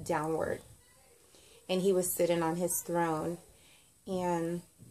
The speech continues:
he began to speak. And when he began to speak, his voice was so loud, it filled the entire room, and everything was shaking. Every word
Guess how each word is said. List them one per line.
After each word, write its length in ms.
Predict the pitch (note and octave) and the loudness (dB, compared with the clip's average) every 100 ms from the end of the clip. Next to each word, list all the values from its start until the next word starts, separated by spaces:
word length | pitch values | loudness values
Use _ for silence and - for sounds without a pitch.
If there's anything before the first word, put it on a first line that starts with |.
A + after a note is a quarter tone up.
| - - - - _ - - - - - _ - | -20 -20 -20 -20 _ -20 -20 -20 -20 -20 _ -14
he 160 | - A3 | -4 -2
began 300 | G3 F#3+ F3 | 2 2 2
to 120 | - | -2
speak. 500 | - - A3+ G#3 - _ - _ _ | -8 -8 -8 -8 -10 _ -20 _ _
And 360 | G3 F#3+ F3+ F#3 - - - - | -4 -2 -2 -4 -8 -20 -20 -10
when 320 | F3+ G#3 G3+ | 0 2 4
he 140 | G#3 | 2
began 340 | B3+ A#3+ A3+ G3+ | 0 0 -2 -2
to 120 | - | -4
speak, 580 | - - - A3+ G3+ - | -6 -6 -2 -2 -2 -6
his 260 | F#3+ G3+ | -4 -4
voice 580 | D3+ - F#3+ G3 G#3+ - | -2 4 6 6 4 0
was 200 | F#3+ F3+ | -4 -4
so 480 | - - - F3 F3 | -4 2 6 8 8
loud, 800 | E3 D#3+ D#3+ E3 F#3 E3+ D#3 - | 6 2 2 2 4 4 4 0
it 140 | F3+ E3 | -2 -4
filled 500 | - - G3 F#3+ F#3 | -8 6 8 8 6
the 140 | E3 | 4
entire 640 | D#3+ D#3 - G3 F#3 F3 | 2 0 -4 0 4 4
room, 500 | D#3+ F3 F#3 G#3 A#3 A3+ _ - _ - - - - - | 4 4 4 2 0 -4 _ -20 _ -20 -20 -20 -18 0
and 140 | F#3 | 6
everything 400 | F#3+ A3 A3 A3+ | 6 6 2 2
was 160 | G3 - | 0 0
shaking. 720 | - F#3+ G3 - F#3+ - - - _ _ - | 2 2 2 -2 -8 -8 -12 -16 _ _ 0
Every 400 | G3+ G3+ F#3 G#3+ | 2 2 0 0
word 480 | F3 F3 E3+ D#3+ | 6 8 8 8